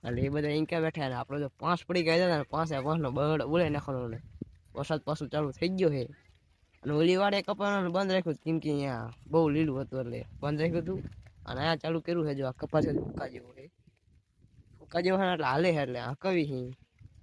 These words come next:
આમ તો એ વજન તો એવો જ થાય છે. હાલો, હાલો, નાસ્તો કરી લઈને કાં જો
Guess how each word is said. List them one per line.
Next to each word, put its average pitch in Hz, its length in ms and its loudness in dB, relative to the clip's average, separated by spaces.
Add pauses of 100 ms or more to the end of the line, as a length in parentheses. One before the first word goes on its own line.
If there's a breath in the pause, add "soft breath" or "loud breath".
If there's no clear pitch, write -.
(220)
આમ 120 100 -14 (160)
તો 165 80 0
એ 139 120 2 (100)
વજન 151 320 -2
તો 175 100 -4
એવો 185 180 0
જ - 120 -6
થાય 147 240 -2
છે. 165 80 0 (480)
હાલો, 139 140 -4
હાલો, 175 160 4 (160)
નાસ્તો 139 320 -6
કરી 143 140 -2
લઈને 131 240 -2
કાં 127 180 0
જો 147 100 4